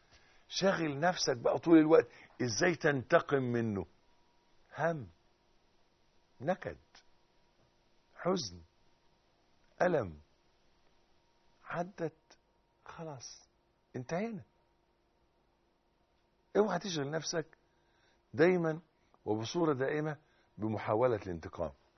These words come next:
تسعة وعشرين، المؤمن لا يحزن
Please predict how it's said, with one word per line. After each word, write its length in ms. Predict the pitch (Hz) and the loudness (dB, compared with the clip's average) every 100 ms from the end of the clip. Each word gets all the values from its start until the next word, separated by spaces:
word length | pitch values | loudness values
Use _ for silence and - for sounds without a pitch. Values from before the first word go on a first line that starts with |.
| _ _ _ _ _ _ _ _ _ _ _ _ - _ _ | _ _ _ _ _ _ _ _ _ _ _ _ -20 _ _
تسعة 280 | 131 - 101 | -4 -2 -2
وعشرين، 480 | 82 - 113 120 107 _ _ _ _ 113 | -4 -6 -6 -4 -6 _ _ _ _ -2
المؤمن 560 | 117 131 120 104 92 | 0 -2 -4 -4 -4
لا 100 | 87 | -2
يحزن 600 | 98 107 87 92 92 90 | -2 -4 -8 -8 -8 -8